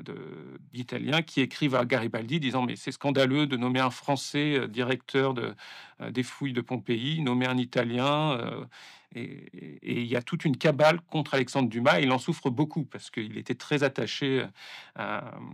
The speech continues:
au peuple italien et, et au pays, euh, et à l'Italie. Et, et puis, c'était assez injuste, en fait, ces critiques, parce que c'était vraiment un amoureux de l'art et il voulait partager cet amour et vou-, et il voulait, euh, euh, diffuser le, le savoir au plus grand nombre.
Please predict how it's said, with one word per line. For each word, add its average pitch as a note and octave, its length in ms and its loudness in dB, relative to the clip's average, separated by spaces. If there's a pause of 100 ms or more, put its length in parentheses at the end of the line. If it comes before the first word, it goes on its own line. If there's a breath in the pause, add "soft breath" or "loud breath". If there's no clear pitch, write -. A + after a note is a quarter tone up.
(140)
au B2 100 -4
peuple C3 320 -4
italien B2 460 -2 (640 loud breath)
et, - 540 -12
et A2+ 40 -4
au A#2 60 -6
pays, B2 480 -4
euh, G#2+ 200 -10 (420 soft breath)
et A#2+ 80 -6
à A#2 60 -4
l'Italie. B2 580 -4 (140)
Et, A#2 300 -4 (260)
et C#3+ 80 2
puis, F3 160 -2
c'était F#3 260 2
assez F#3+ 240 2
injuste, E3 420 2
en A#2 60 -2
fait, B2+ 220 -4
ces B2 100 -4
critiques, - 540 -10
parce B2+ 120 -8
que - 80 -6
c'était C#3 220 -2
vraiment E3+ 400 4
un C#3 100 4
amoureux C#3 320 4
de A#2+ 100 -4
l'art F3 340 4 (420 soft breath)
et C3+ 140 4
il C#3 80 4
voulait D3+ 460 4
partager F3 680 4
cet D3 240 -2
amour C#3+ 380 2
et C3 60 4
vou-, C3 220 -2
et C#3+ 120 0
il C3 80 0
voulait, D3 320 2
euh, A#2 160 -4 (380 loud breath)
euh, A#2+ 80 0
diffuser F3 800 4
le, C3+ 200 2
le C3+ 140 2
savoir D3+ 420 6
au C#3+ 60 6
plus D#3 160 0
grand C#3+ 160 4
nombre. C#3+ 360 -2